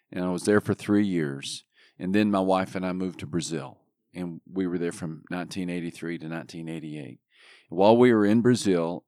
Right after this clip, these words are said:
that's when I wrote my first book. And, um, I had no, uh, illusion that I'd write more than one. I was just thankful that I wrote one. It was called On the Anvil,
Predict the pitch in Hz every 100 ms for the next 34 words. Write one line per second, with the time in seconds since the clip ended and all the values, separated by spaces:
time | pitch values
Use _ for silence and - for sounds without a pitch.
0 | - 95 95 104 95 90 87 - 85 -
1 | 82 - - 73 - - _ _ _ _
2 | _ - 98 92 - 95 87 85 85 _
3 | - 92 92 90 98 101 - - _ _
4 | - 95 90 - 104 107 110 - 90 87
5 | 92 87 92 82 90 90 87 85 80 73
6 | 73 92 101 90 85 - _ 101 98 -
7 | 101 90 _ 85 85 90 67 92 87 -
8 | - 127 104 - 107 101 107 127 135 120
9 | 95 90 78 -